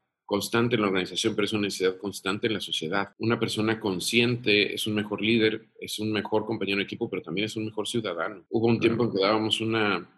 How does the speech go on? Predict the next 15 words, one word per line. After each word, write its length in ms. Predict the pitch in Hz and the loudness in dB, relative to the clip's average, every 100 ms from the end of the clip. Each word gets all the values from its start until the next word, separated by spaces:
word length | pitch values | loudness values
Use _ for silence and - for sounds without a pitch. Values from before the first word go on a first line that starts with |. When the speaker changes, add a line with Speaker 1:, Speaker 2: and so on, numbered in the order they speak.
| _ _ | _ _
Speaker 1:
conferencia 500 | 101 92 98 107 113 | -8 -2 0 0 0
que 120 | 101 | 2
llamábamos, 920 | 92 92 92 101 98 101 101 95 - - | 2 2 0 0 0 0 -2 -4 -4 -6
este, 760 | 82 - 90 80 50 - - _ _ _ _ | -6 -6 -6 -6 -6 -8 -12 _ _ _ _
conciencia 520 | 107 98 101 98 117 | -4 -2 -2 0 0
ciudadana, 600 | 117 92 85 80 104 110 | 0 -2 -2 0 2 2
algo 200 | 92 101 | 0 -2
así. 220 | 95 95 98 | -2 -4 -4
O 20 | |
sea, 160 | - 117 | -4 0
creo 160 | 120 143 | 2 4
que 80 | |
en 100 | 170 | 4
el 140 | 117 95 | 4 2
fondo 680 | 113 120 123 123 123 - | 2 4 6 6 6 0